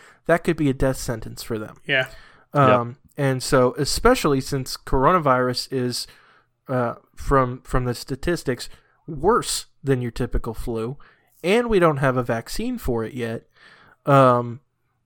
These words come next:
Speaker 1: you know, it's that much more important for us to, to analyze our own habits and, and take the precautions to stop the spread so that we save people around us, people with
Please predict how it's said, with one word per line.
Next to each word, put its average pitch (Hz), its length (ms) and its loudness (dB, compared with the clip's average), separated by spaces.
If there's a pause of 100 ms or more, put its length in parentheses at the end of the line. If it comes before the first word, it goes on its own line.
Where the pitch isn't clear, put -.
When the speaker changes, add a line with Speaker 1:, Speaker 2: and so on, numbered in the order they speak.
(120)
Speaker 1:
you 135 160 0
know, 127 360 -2 (180)
it's 147 240 0
that 165 300 2
much 175 240 0
more 160 160 2
important 139 440 6
for 131 200 -4
us 135 340 0
to, 123 560 -6
to - 180 -14
analyze 143 540 4
our 127 160 0
own 120 120 -4
habits 117 600 -4 (640)
and, 123 380 -4
and 123 400 -6 (160)
take - 320 0
the 147 100 -4
precautions 123 840 -2 (680)
to 131 220 0
stop - 540 0
the 147 80 -2
spread 131 540 0 (520)
so 143 260 2
that 135 280 2 (680)
we 147 220 2
save 151 540 4
people 147 380 4
around 127 420 2
us, - 160 -6
people 131 580 2
with 123 460 -2